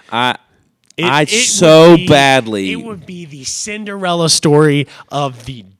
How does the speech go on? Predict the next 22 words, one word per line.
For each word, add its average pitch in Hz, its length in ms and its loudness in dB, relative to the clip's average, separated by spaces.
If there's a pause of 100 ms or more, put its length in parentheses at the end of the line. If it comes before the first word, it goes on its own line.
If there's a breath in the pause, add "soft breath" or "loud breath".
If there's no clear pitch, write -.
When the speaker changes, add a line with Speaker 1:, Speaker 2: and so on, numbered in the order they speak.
Speaker 2:
decade. 143 420 -4
Speaker 1:
It 214 40 -2
would 214 120 -2
be 190 120 -8
absolutely 185 460 -6
amazing. 139 960 -8 (380 soft breath)
Liberty 156 420 -6
beats 139 360 -6
Oregon 135 380 -4
as 120 220 -10
they're 123 140 -8
leaving 127 380 -8
the 107 80 -12
Pac-twelve 117 800 -6
to 113 60 -14
go 107 140 -6
to 104 120 -8
higher 113 440 -8
ground, 104 420 -10
to 110 140 -14
greener 104 380 -14
grass, 98 520 -12